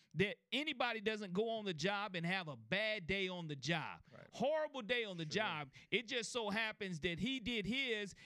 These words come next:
Speaker 1: in front of millions and millions
Speaker 2: Exactly.
Speaker 1: of
Speaker 2: And,
Speaker 1: people.
Speaker 2: and you skip the training camp, you skip preseason, you're coming in rusty,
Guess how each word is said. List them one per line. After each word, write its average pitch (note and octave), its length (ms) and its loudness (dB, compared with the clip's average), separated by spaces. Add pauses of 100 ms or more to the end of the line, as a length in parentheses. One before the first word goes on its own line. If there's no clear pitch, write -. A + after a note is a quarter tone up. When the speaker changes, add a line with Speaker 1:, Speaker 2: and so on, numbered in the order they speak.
(160)
Speaker 1:
in G3+ 180 4
front A3 260 0
of F#3+ 60 2
millions B3+ 640 0
and G#3 220 2
millions A#3 480 -2
Speaker 2:
Exactly. - 20 0
Speaker 1:
of G#3+ 80 -4
Speaker 2:
And, - 140 6
Speaker 1:
people. E4 180 0
Speaker 2:
and G3+ 100 -6
you F#3+ 60 -4
skip - 340 -4
the D3 80 -14
training G#3+ 540 -2
camp, G#3+ 420 -2 (120)
you C3 100 -8
skip G#3 300 -2 (120)
preseason, G#3 600 -4
you're F#3 160 0
coming B3+ 420 -2
in B3 180 -4
rusty, F3+ 760 -2